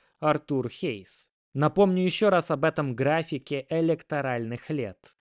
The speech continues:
В этом диапазоне рынок переходит в боковое движение, в большой широкий коридор. Это и происходит.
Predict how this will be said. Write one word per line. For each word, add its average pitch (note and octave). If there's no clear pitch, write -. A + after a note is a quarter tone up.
В B2
этом D#3+
диапазоне C#3
рынок E3
переходит E3+
в A#2+
боковое B2+
движение, B2
в G#2+
большой C3
широкий C#3+
коридор. C3+
Это C3+
и E3
происходит. F#3